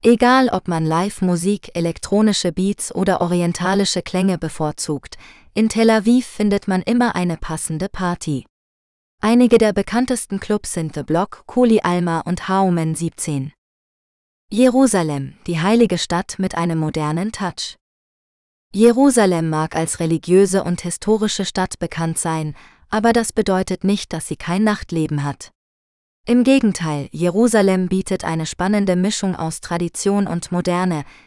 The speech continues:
die sich auch in den Bars und Clubs der Stadt zeigt.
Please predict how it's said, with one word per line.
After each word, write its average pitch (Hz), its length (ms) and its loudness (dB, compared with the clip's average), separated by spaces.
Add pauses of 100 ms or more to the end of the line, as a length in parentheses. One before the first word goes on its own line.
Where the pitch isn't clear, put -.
(120)
die 226 100 2
sich - 260 0
auch 233 180 -2
in 214 100 0
den 202 160 2
Bars 202 320 0
und 208 160 -6
Clubs - 360 -6
der 165 100 -6
Stadt 156 300 -6
zeigt. - 460 -8